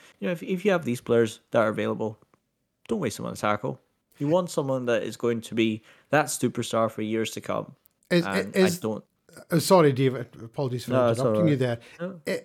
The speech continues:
Speaker 2: is that because you think, "Well, you've already got a tackle, why would you draft one?" Or do you think a tackle's not worth a first-round draft pick?
Speaker 1: Uh, oh, I,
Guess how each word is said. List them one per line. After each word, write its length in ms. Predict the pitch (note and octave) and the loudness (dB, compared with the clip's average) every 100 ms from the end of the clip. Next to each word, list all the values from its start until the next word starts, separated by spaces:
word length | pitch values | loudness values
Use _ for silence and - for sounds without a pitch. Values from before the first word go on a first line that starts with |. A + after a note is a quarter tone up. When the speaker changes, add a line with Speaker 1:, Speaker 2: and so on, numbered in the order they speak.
| - | -2
Speaker 2:
is 220 | F3+ C3 | -2 2
that 280 | F#3 G#3 - | 0 0 -2
because 560 | G3 - E3 D#3+ C#3 - | -4 0 4 4 2 -8
you 160 | E3 D3+ | -4 0
think, 320 | D3+ D3 C#3 - | 2 2 0 -4
"Well, 100 | E3 | 2
you've 160 | D3 C#3+ | 4 6
already 260 | D3+ D3+ | 4 4
got 160 | C#3+ B2 | 4 0
a 40 | |
tackle, 340 | B2 C#3 C3 A#2 | 0 -4 -4 -2
why 160 | C3 | 0
would 120 | C#3 C#3 | 0 0
you 60 | |
draft 300 | C3+ C#3+ - | -4 -4 -2
one?" 140 | F3+ - | -2 0
Or 160 | D3 C3+ | 0 0
do 100 | C3 | 0
you 140 | D3 | -4
think 320 | D3+ D#3+ C#3 | 0 0 0
a 40 | - | -4
tackle's 440 | C#3+ C3+ C3 A#2 | -6 -6 -6 -4
not 180 | C3 A2 | -4 -2
worth 220 | B2 A#2+ | -6 -8
a 60 | A2 | -10
first-round 400 | A2+ - C3 A2 | -10 -8 -6 -6
draft 220 | A2+ - | -8 -10
pick? 260 | F2+ - _ _ _ _ _ _ _ _ - | -18 -20 _ _ _ _ _ _ _ _ 2
Speaker 1:
Uh, 140 | C3+ | 4
oh, 220 | F#3 D#3+ E3 | 6 6 6
I, 160 | D3 | 4